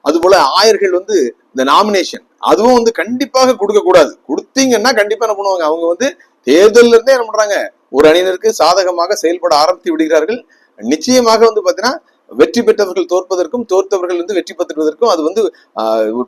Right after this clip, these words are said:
மிகப்பெரிய ஒரு ஏதுவாக அமையும். அது மிகப்பெரிய குழப்பங்களை ஏற்படுத்தும். எனவே தயவு செய்து ஐயா அவர்கள் மீண்டுமாக அன்போடு கேட்கிறோம், அதையும் பரிசீலனை செய்யும்படியாக அன்போடு கேட்டுக்கொள்கிறேன். அதுபோல டி சி மெம்பர்ஸ் எலெக்ஷன்ஸ்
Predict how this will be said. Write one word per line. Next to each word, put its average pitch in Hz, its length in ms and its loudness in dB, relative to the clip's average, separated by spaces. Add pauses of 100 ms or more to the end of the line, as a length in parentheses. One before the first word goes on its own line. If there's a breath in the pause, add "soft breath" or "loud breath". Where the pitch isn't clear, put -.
மிகப்பெரிய 208 500 2
ஒரு 175 120 0
ஏதுவாக 190 380 2
அமையும். 165 280 -4
அது - 180 -12
மிகப்பெரிய 233 540 0
குழப்பங்களை 247 520 0
ஏற்படுத்தும். 170 480 -2 (240 soft breath)
எனவே 117 180 -8
தயவு 175 260 2
செய்து 160 340 -4
ஐயா 120 220 -6
அவர்கள் 131 300 -8 (340 soft breath)
மீண்டுமாக 214 540 0
அன்போடு 180 360 0
கேட்கிறோம், 160 360 -8
அதையும் 143 260 -4
பரிசீலனை 143 400 -6
செய்யும்படியாக 127 480 -8
அன்போடு 123 260 -12
கேட்டுக்கொள்கிறேன். 117 600 -8 (120)
அதுபோல 170 520 4
டி 214 200 0
சி 226 120 -6
மெம்பர்ஸ் 151 400 -8
எலெக்ஷன்ஸ் 156 500 -2